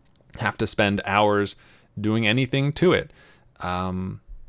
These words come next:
it's, you know, I can't tell you the last time I combed, blew dry, blow dried, or, you know, did anything with my hair. And, and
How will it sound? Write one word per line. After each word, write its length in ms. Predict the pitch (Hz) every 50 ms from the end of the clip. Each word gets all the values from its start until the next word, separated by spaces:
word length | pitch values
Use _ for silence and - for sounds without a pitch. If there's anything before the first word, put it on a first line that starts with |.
| - _ _ _ _ _ _ _ _ _ _ _ _ _ _ _ _
it's, 220 | - - - - -
you 180 | - - 92
know, 240 | 85 80 87 104 113 -
I 420 | 92 92 98 104 110 117 117 117 123 - _ _ - - - _ _
can't 560 | - - - - - - - 117 110 113 - - - -
tell 200 | - - 113 117
you 160 | 127 127 120
the 120 | 117 117 104
last 300 | 101 95 98 101 - -
time 280 | - 98 92 92 92
I 100 | 92 95
combed, 520 | 90 - - 95 92 95 92 92 90 90 - - - - - - _ _ _
blew 200 | - 101 104 104
dry, 380 | 95 101 95 92 92 92 90 -
blow 220 | - - 104 101
dried, 500 | 95 101 98 92 90 90 90 90 90 87 -
or, 460 | - 101 92 90 90 90 - - - - -
you 80 | 85
know, 360 | 85 82 82 87 95 95 98 - _ _ _ _ _ _ _ _ _ _ _ _ _ _ _ _ _ _ _ _ _
did 140 | - 110 95
anything 360 | 117 170 185 - - 95 80
with 160 | 87 87 -
my 120 | 98 87 87
hair. 260 | 85 92 82 - -
And, 100 | 95 98
and 240 | 98 101 104 104 101